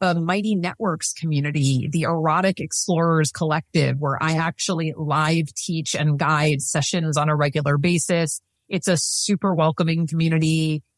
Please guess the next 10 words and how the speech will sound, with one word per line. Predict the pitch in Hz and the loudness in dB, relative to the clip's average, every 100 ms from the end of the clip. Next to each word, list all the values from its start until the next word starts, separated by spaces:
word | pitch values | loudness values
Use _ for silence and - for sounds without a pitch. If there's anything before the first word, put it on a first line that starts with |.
| - | -6
that | 156 170 | -4 -2
you | 190 175 | -4 -2
can | 180 165 | 0 0
drop | 156 160 170 | 2 0 0
into | - 160 160 156 | 0 0 0 -2
events | 160 160 156 151 - | -2 -2 0 -2 0
when | 160 | 2
you | 160 | 2
want | 151 156 160 | 4 2 0
to. | - 175 151 151 | -2 0 0 0